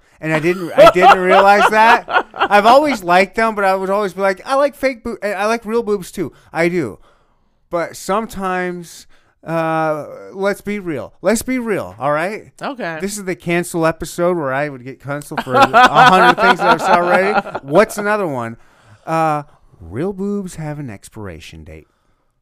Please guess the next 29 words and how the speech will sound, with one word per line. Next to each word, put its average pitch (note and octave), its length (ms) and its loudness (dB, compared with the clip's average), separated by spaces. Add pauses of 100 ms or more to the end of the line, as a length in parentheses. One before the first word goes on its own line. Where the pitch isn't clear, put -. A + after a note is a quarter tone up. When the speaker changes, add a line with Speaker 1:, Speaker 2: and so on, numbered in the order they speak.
(200)
Speaker 2:
What? G#4+ 1200 -4 (120)
Speaker 1:
They F2+ 280 -10
do. G#2 340 -8 (1400)
Speaker 2:
Really? A3+ 960 -16
Speaker 1:
Yeah, F2 500 -16 (160)
they G#2 140 -12
do. G2 360 -12 (120)
Speaker 2:
What, A#3+ 200 -8
Speaker 1:
They C4 40 -6
Speaker 2:
do A#3+ 40 -6
they A3+ 120 -2
start G#3+ 300 -6
to B2+ 100 -10
crumble D#4+ 720 -6
and C#3+ 160 -10
fall A3+ 280 -6
apart, C#4+ 440 -6
Speaker 1:
Uh, F#4 60 -8
Speaker 2:
or D4+ 80 -8
Speaker 1:
yeah, D#3+ 300 -6
Speaker 2:
what? G#3 240 -8
Speaker 1:
I D#3 40 -8
mean, D#3 200 -8
they, D3+ 160 -10
they C#3+ 400 -12
could D3 240 -16
be D3 100 -12
touched C#3+ 400 -14
up. F#3+ 240 -14